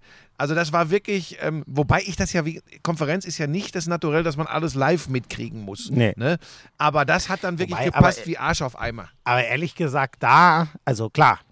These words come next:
Speaker 2: der B V B kann auch zwei Tore schießen. Ähm, d-, Süle hat's bewiesen. Das Last-Minute-Tor hätten sie gehabt, nur da waren ja noch zwei. Deswegen war ja klar,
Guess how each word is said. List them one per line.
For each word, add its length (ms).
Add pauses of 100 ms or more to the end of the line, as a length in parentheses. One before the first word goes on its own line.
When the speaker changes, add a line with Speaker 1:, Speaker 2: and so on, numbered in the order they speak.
Speaker 2:
der 80
B 160
V 160
B 160
kann 240
auch 220
zwei 340
Tore 340
schießen. 560
Ähm, 880
d-, 140
Süle 320
hat's 180
bewiesen. 420
Das 120
Last-Minute-Tor 720
hätten 280
sie 140
gehabt, 580
nur 400 (140)
da 180
waren 160
ja 140
noch 160
zwei. 420
Deswegen 420
war 120
ja 180
klar, 400